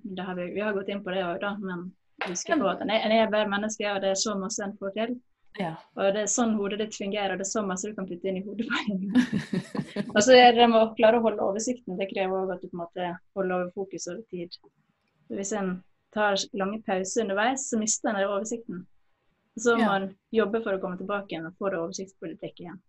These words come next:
Speaker 1: Og uten oversiktsblikket så blir, så mister du scoping review.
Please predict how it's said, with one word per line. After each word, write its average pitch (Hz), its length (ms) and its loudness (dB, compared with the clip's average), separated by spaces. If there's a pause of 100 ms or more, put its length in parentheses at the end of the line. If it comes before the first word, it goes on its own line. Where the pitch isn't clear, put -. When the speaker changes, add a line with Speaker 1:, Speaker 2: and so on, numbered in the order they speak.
Speaker 1:
Og 247 80 -4
uten 190 240 -2
oversiktsblikket 180 640 -6
så 190 80 -10
blir, 214 400 -6 (160)
så 220 80 -12 (380)
mister 190 240 -8
du 190 40 -6
scoping 214 400 -4
review. 190 300 -4